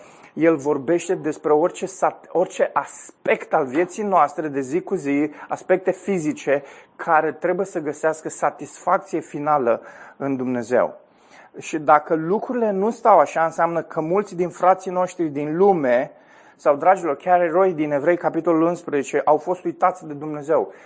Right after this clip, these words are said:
Sunt foarte mulți oameni astăzi în, în, uh, uh, c-, uh, credincioși în Sudan, în Iran, care mor de foame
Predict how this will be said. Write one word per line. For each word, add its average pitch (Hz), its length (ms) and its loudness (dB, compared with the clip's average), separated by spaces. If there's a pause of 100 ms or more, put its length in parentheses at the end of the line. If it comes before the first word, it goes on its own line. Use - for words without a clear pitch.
(120)
Sunt 180 240 -8
foarte 214 380 2
mulți 202 340 -6
oameni 170 340 4
astăzi 151 440 -2
în, 160 220 -4 (280)
în, 170 300 2
uh, 151 420 2
uh, 147 120 0
c-, - 80 -14
uh, 156 340 2
credincioși 175 720 0
în 156 80 -6
Sudan, 170 580 2
în 147 140 -4
Iran, 175 420 2
care 160 400 2 (320)
mor 180 400 2
de 165 120 0
foame 165 640 0